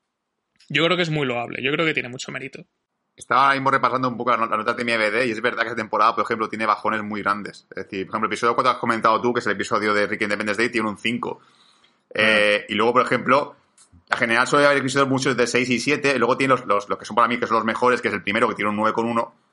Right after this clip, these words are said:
Speaker 2: y el último que tiene un nueve coma siete.
Speaker 1: Sí.
Speaker 2: Se nota un montón que más o menos la, la opinión de la gente en general es muy parecida. Es decir, el episodio primero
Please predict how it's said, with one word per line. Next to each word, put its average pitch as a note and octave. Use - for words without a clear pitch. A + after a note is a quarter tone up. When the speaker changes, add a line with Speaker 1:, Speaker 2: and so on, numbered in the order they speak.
Speaker 2:
y A#2
el G#2+
último A#2+
que B2
tiene B2
un A2+
nueve A2
coma G#2+
siete. A2
Speaker 1:
Sí. -
Speaker 2:
Se G#2
nota B2
un B2
montón B2+
que G#2+
más B2
o C#3+
menos C#3+
la, C3+
la B2+
opinión B2
de C#3
la B2+
gente C3+
en -
general A#2+
es A#2+
muy A#2+
parecida. G#2+
Es F#2+
decir, F#2+
el F#2
episodio A2
primero A2+